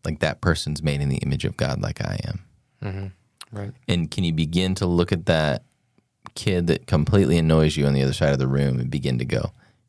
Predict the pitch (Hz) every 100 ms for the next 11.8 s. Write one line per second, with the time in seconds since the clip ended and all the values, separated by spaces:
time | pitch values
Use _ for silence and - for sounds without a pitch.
0 | - 76 67 - - _ _ _ _ -
1 | 76 64 - 69 - 69 - 65 64 62
2 | 60 64 - - - - - 113 165 185
3 | 165 131 113 127 123 78 73 71 - -
4 | - - 127 131 117 95 95 - 90 82
5 | 90 98 92 87 82 - _ _ - 80
6 | - - 156 - - 85 78 78 - -
7 | - 87 82 78 - _ _ 92 78 76
8 | 82 90 117 117 101 95 85 80 95 101
9 | 156 - - - _ - 80 82 113 131
10 | - 90 90 120 - 104 95 92 82 82
11 | 85 85 82 78 - 80 73 71